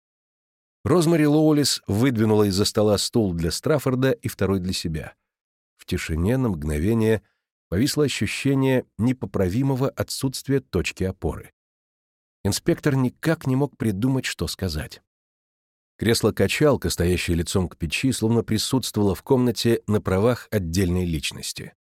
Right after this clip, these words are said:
Розмари Лоулис устремила взгляд на Страффорда в уравновешенном ожидании. «Сожалею о вашей утрате», — брякнул он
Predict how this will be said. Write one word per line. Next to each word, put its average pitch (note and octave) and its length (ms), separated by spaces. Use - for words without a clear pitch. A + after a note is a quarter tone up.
Розмари C#3 440
Лоулис C#3 560
устремила A#2 500
взгляд F#2 420
на F2+ 80
Страффорда A#2+ 800
в F#2 120
уравновешенном G#2 800
ожидании. F2 600
«Сожалею C#3 720
о G#2 40
вашей G#2+ 300
утрате», — - 500
брякнул E2+ 480
он C3 260